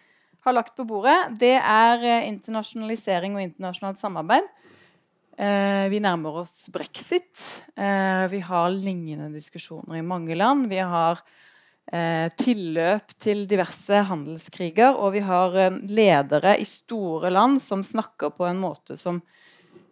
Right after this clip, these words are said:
ikke handler om internasjonale forpliktende samarbeid. Eh, men vi vet ikke om, eh, hvordan det kommer til å utvikle seg. Eh, vi vet at, eh, fullstendig lukkede økonomier er usannsynlig, men om globale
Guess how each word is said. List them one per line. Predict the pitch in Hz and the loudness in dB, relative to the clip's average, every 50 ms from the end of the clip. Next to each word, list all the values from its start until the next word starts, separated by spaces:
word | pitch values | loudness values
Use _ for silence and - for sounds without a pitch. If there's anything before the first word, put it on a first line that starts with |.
| _ _ _ _ - | _ _ _ _ -10
ikke | 269 - _ _ _ _ - 202 208 | -10 -10 _ _ _ _ 0 2 2
handler | 208 190 165 147 147 151 156 | 2 0 -4 -6 -8 -8 -6
om | 170 175 | -6 -6
internasjonale | 160 147 143 - - 147 147 147 - - 165 147 147 156 | -8 -8 -10 -12 -12 -10 -10 -10 -10 -10 -10 -10 -12 -12
forpliktende | - 165 - 147 - - - - - | -12 -12 -12 -12 -14 -12 -14 -12 -10
samarbeid. | - 151 151 - - 151 156 160 156 - _ _ _ _ _ _ _ _ _ - | -10 -10 -8 -6 -4 -2 -4 -4 -4 -8 _ _ _ _ _ _ _ _ _ -6
Eh, | 160 165 160 160 160 160 160 - - | -2 0 0 2 2 2 0 -2 -2
men | 180 175 175 180 | -6 -6 -6 -4
vi | 175 214 202 | -4 -6 -6
vet | 185 175 - 175 165 151 - - | -6 -4 0 0 0 0 0 -4
ikke | - 196 - - 269 285 277 - - | -6 -6 2 6 6 6 6 6 2
om, | 196 190 190 190 190 190 190 | 0 -4 -4 -6 -6 -6 -4
eh, | 190 190 185 180 - | -2 -2 -2 -2 -4
hvordan | 175 180 175 170 175 165 | -6 -6 -8 -8 -8 -8
det | 151 151 | -10 -12
kommer | - - - 165 | -12 -16 -20 -18
til | - - - | -16 -12 -10
å | 269 | -10
utvikle | 302 - 311 302 302 294 | -8 -8 -8 -6 -6 -2
seg. | - 311 311 320 339 330 - _ _ _ _ _ _ _ _ - | 6 8 8 8 8 4 0 _ _ _ _ _ _ _ _ -4
Eh, | - 214 208 208 208 208 208 208 208 202 - - | -2 0 2 4 4 4 4 4 2 0 0 -2
vi | 214 226 226 226 226 220 220 202 | 0 2 4 4 4 4 6 8
vet | 196 175 175 - _ 214 | 8 6 6 4 _ 0
at, | 202 196 - _ 220 | 0 0 0 _ 4
eh, | 214 208 202 208 202 202 208 208 202 | 6 8 8 8 8 8 8 6 6
fullstendig | - - 220 214 - - - - 202 185 170 175 170 170 165 160 202 202 202 220 | 2 -4 -12 -12 -10 -12 -4 2 2 2 2 2 -2 -4 2 4 6 6 6 4
lukkede | 233 - - _ _ - 160 151 160 170 | 0 -6 -10 _ _ -10 -6 -6 -6 -6
økonomier | - - 202 214 202 190 170 165 175 190 196 196 196 | -6 -8 -6 -6 -4 -4 -4 0 2 4 6 6 4
er | - 226 | 4 2
usannsynlig, | 214 190 - - - 175 165 156 - - 180 180 196 233 285 302 254 | -4 -8 -10 -8 -8 -8 -8 -8 -6 -6 -6 -4 0 2 2 4 4
men | 220 190 185 196 | 4 2 2 0
om | 208 214 214 202 202 | 0 0 -2 -4 -4
globale | 208 226 202 190 190 170 160 151 151 165 180 196 202 202 | -4 -4 -2 0 2 2 2 2 2 2 2 2 2 0